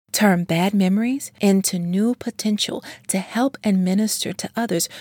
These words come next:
who have suffered through the same kinds of lies you did. Pray for peace, emotional maturity,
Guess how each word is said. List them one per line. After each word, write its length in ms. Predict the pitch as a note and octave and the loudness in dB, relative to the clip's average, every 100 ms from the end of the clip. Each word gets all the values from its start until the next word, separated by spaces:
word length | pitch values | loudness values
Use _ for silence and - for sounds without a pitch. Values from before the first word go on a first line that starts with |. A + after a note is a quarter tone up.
| - | -10
who 200 | - A3 | -2 0
have 140 | F3+ | -2
suffered 440 | - - G3+ C4+ C#4 | -4 -4 -2 -2 -2
through 160 | F#3+ | -2
the 100 | F3 | -2
same 400 | E3 - G3+ B3+ | -2 -2 -2 -4
kinds 300 | C4+ A#3+ A#3 | -4 -4 -2
of 120 | A#3 G3+ | -4 -4
lies 380 | G3+ G3 F#3+ | -4 -4 -4
you 140 | F#3+ G3+ | -2 -4
did. 420 | - - G3 - _ - | -6 -10 -12 -18 _ -2
Pray 200 | - G#3+ | 4 4
for 180 | - F3 | 2 -6
peace, 520 | - G#3 A#3 - - _ _ - | 0 0 2 -2 -6 _ _ 2
emotional 520 | F#3 E3 F#3 A#3+ A#3+ | 4 4 4 2 2
maturity, 640 | C#4 - E3 D3+ D3+ D#3+ | 0 -2 -4 -4 -6 -8